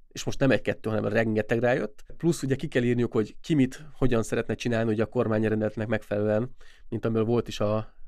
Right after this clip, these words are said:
veszprémi hangvilágból a bi-, a botrány, ugye. Úgyhogy nagyon sok olyan dolog van hirtelenjében, ami külön posztot és külön hirdetési, ö, posztként kell, hogy megjelenjen.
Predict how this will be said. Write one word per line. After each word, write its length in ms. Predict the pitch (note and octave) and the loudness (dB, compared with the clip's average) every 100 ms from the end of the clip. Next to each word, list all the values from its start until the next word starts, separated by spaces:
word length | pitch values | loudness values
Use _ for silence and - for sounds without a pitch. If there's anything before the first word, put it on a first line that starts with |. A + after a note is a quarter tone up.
| - | -8
veszprémi 360 | A#2 A2+ A#2 A2+ | -4 -2 -2 0
hangvilágból 540 | A2+ G#2+ G#2+ G#2 G#2 | 0 0 0 0 0
a 60 | G#2 | 0
bi-, 180 | A2 - A2+ G2 | -2 -4 -12 -8
a 80 | G2+ | -6
botrány, 360 | A2+ G#2+ A2+ A2 | -4 -2 -2 -2
ugye. 200 | B2 D3+ - - - - - | -2 -4 -8 -20 -18 -14 -8
Úgyhogy 320 | - C3+ C3 - - | -4 2 2 0 -4
nagyon 200 | - E3+ | 0 0
sok 160 | - - | 0 0
olyan 140 | C#3 | 0
dolog 240 | A#2+ B2 A2 | 2 2 2
van 160 | A2+ | 0
hirtelenjében, 720 | A#2 A#2+ A#2+ A#2+ B2 B2+ C#3 | 0 -4 -2 -2 0 0 0
ami 340 | B2+ B2 B2+ B2+ - - | 0 2 0 0 -6 -10
külön 280 | - F3+ B2 | 0 4 4
posztot 320 | C3 B2+ - | 2 -4 -4
és 120 | - - | -8 -2
külön 240 | C3 A#2+ | 2 2
hirdetési, 720 | A#2 C3+ A#2 G#2+ - A2+ A#2 - | 4 2 2 -2 -2 -2 -2 -2
ö, 280 | A#2 A#2 | -2 -2
posztként 460 | A2+ C3 B2+ - G#2+ | -2 -2 -4 -2 -4
kell, 160 | G#2 G#2+ | 0 0
hogy 100 | A2 | 0
megjelenjen. 640 | A2 A2 G#2 G#2 G#2+ | 0 0 0 0 0